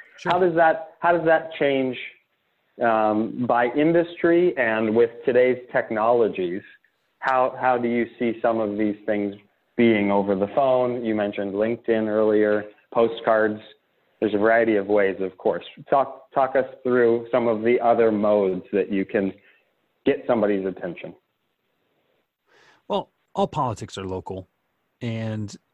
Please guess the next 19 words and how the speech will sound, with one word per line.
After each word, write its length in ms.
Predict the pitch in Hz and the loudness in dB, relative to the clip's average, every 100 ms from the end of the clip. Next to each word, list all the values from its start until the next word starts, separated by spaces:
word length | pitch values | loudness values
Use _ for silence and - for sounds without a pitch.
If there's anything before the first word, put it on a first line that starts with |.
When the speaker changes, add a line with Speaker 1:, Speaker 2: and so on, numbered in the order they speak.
| _ _ _ | _ _ _
Speaker 1:
I 80 | 120 | -8
think 200 | 120 143 | -6 -6
these 140 | 123 95 | -6 -10
principles, 680 | - 117 - 95 90 90 - _ _ | -6 -8 -6 -10 -12 -14 -20 _ _
w-, 180 | 117 110 | -16 -12
what 200 | 110 117 | -8 -6
I 120 | 127 | -4
like 280 | 107 104 104 | -4 -6 -8
about 240 | 95 92 | -10 -12
them 120 | 104 98 | -12 -14
anyway, 280 | 95 92 90 | -12 -12 -14
is 80 | 87 | -14
that, 140 | 92 - _ _ _ _ _ | -16 -18 _ _ _ _ _
you 100 | - | -18
know, 100 | 92 | -14
these, 200 | 85 127 - 175 | -12 -14 -14 -20
these 180 | 127 113 | -14 -14
principles 680 | - 117 - 98 92 90 - _ _ _ | -12 -14 -14 -16 -16 -16 -20 _ _ _
apply 720 | - - - 107 101 85 98 | -18 -16 -10 -8 -8 -10 -18